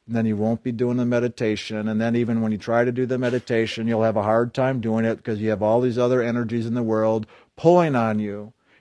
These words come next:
And then even if you do ten percent of the day in meditation, it won't be really the greater fullness of devotion because all these energies pulling on you. And you'll be looking to try to answer that and fulfill that, so it's a total distraction when you're in meditation.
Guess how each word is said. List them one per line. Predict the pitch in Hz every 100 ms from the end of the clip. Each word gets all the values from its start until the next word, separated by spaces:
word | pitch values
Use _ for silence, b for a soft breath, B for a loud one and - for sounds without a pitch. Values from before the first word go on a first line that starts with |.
| -
And | 131
then | 131
even | 143 151 156
if | 147
you | 135
do | 120 143 147 151 156 151 b
ten | - 143 143
percent | 135 151 139
of | 131
the |
day | 127 131 135
in | 139
meditation, | 131 127 - 131 135 151 139
it | 117
won't | 120 104
be | 120 120
really | 110 113 113
the | 110
greater | 107 110 110 110
fullness | 113 110 110 -
of | 101
devotion | 104 98 107 - 123 131 B B B
because | - 135 151 139 143
all | 143
these | 139 135
energies | 139 139 139 135
pulling | - 151 180 170
on | 120 110
you. | 101 117 117 _ _ _ _ _ _ _ _ _ _
And | 131
you'll | 131
be | 123 135
looking | 127 123 139
to | 139
try | 127 127 117
to | 123
answer | 123 139 143 127
that | 110 110
and | 110
fulfill | 120 117 147 190
that, | 147 110 117
so | -
it's | 113 117
a |
total | - 117 123
distraction | 120 127 - 135 175 - 117
when | 120 120
you're | 120
in |
meditation. | 123 127 131 160 220 - 104